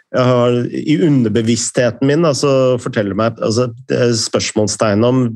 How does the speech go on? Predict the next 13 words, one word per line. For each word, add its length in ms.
vil 300
det 300
gå 260
i 60
en 180
annen 240
klubb? 320
Klarer 320
han 160
å, 400
å 80
liksom 240
spille 560